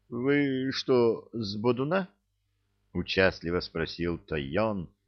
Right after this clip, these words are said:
богатейшего в тундре племени. Режиссёр обречённо кивнул, с ужасом чувствуя,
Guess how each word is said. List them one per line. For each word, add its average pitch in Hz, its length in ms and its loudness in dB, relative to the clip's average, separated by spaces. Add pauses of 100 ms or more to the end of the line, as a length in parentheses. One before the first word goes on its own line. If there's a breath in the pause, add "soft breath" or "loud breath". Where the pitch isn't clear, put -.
(220)
богатейшего 123 880 0
в - 80 -14
тундре 85 360 -4
племени. 57 640 -8 (1040)
Режиссёр 92 800 2
обречённо 82 720 -4
кивнул, 110 720 -6 (480)
с - 220 -16
ужасом 120 640 2
чувствуя, 95 1040 -2